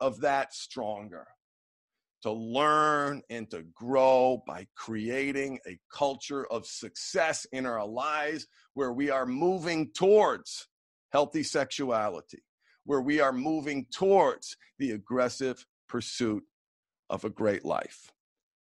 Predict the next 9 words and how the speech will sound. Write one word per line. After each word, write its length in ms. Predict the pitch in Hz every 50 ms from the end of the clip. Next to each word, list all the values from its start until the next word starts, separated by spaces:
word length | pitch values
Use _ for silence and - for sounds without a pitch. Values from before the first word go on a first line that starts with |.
| _ _ _ _ _ _
Thank 300 | - 160 156 165 156 -
you 300 | - 156 151 151 131 - -
so 260 | - - - 175 156
much 300 | 151 156 156 147 - -
for 140 | - 151 151
listening. 720 | 147 147 143 139 - - 160 147 143 143 139 135 127 - _ _ _ _ _ -
I 140 | 117 131
have 220 | 123 135 127 120 117
reserved 720 | 131 139 131 110 107 165 180 185 180 175 175 160 127 -